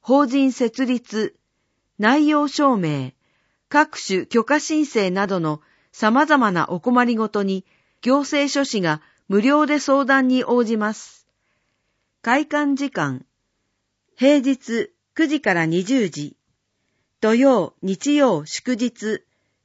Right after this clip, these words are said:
九時から十七時。休館日、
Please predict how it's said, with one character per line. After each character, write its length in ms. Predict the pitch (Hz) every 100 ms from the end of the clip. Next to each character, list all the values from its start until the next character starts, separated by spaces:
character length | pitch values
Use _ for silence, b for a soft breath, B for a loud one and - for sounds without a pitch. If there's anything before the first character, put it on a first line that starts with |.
| _
九 100 | 311
時 160 | 269 311
か 120 | 202
ら 140 | 165
十 240 | 147 196 262
七 240 | - 254
時。 280 | 151 143 - _ _ _ _ _ _ _ _ _ _ _
休 220 | 277 302
館 340 | 285 302 262 156
日、 240 | 147